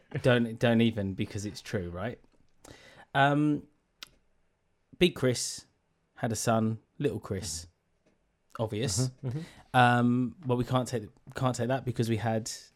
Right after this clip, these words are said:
Speaker 1: Jo-, Doctor Jones Senior and Doctor Jones
Speaker 2: Yes.
Speaker 1: Junior.
Speaker 2: Mm-hmm. Yeah.
Speaker 1: Um, and in Lock, Stock, Two Smoking Barrels, he ends up as any father would, you know, just like Dominic Cummings did, just like Boris
Speaker 2: <laughs>
Speaker 1: Johnson did, you know,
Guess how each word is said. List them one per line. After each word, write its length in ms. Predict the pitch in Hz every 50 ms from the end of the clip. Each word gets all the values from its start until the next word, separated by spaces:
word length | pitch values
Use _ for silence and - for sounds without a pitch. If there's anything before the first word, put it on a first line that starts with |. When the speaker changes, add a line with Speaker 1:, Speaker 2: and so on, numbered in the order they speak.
| _ _ _ _ _ _ - - - - - - - -
Speaker 1:
Jo-, 200 | - 113 113 107
Doctor 280 | 117 117 107 107 113
Jones 320 | 110 117 104 110 107 101 -
Senior 320 | - 113 107 104 104 107
and 80 | 107 110
Doctor 240 | 117 - - - - -
Jones 180 | 127 110 107
Speaker 2:
Yes. 220 | 104 101 98 - -
Speaker 1:
Junior. 380 | 113 113 110 110 113 123 127 131
Speaker 2:
Mm-hmm. 180 | 135 127 147 160 165 - _ _
Yeah. 180 | - 98 90 87 - - - - - - - - - _ _ -
Speaker 1:
Um, 540 | 135 131 131 131 131 135 135 131 123 120 - _ _ _ _ _ _ _ _ _ _
and 540 | 123 127 131 131 131 131 131 127 127 131 131 -
in 100 | 143 135
Lock, 160 | 131 135 131
Stock, 160 | - - 131 -
Two 220 | - - 143 135
Smoking 300 | 131 - 143 131 - 143
Barrels, 240 | 139 139 139 139 135
he 100 | - 143
ends 180 | 139 139 135 151
up 260 | 139 127 - - - - - _ _ _ _ _ _ _ _
as 180 | - 175 165 - - -
any 220 | 190 180 170 160
father 380 | 131 - 139 135 131 127 120 113
would, 380 | 113 120 147 202 - - - - _ _ _
you 100 | 135 117
know, 160 | 113 131 156
just 300 | - - 143 131 - -
like 440 | 127 117 117 113 101 - - - - _ _ _ _ _ - -
Dominic 320 | 135 123 113 107 107 -
Cummings 560 | - - 143 139 139 139 135 135 135 131 131 -
did, 640 | - 131 123 123 123 120 123 120 120 120 120 120 123
just 180 | - - -
like 160 | - 90 - -
Boris 200 | - - 101 -
Speaker 2:
<laughs> 80 | 143 123
Speaker 1:
Johnson 640 | - 131 127 131 131 156 151 - 151 120 117 113
did, 480 | 113 - 117 117 117 117 113 110 110 117
you 40 | 110
know, 120 | 104 104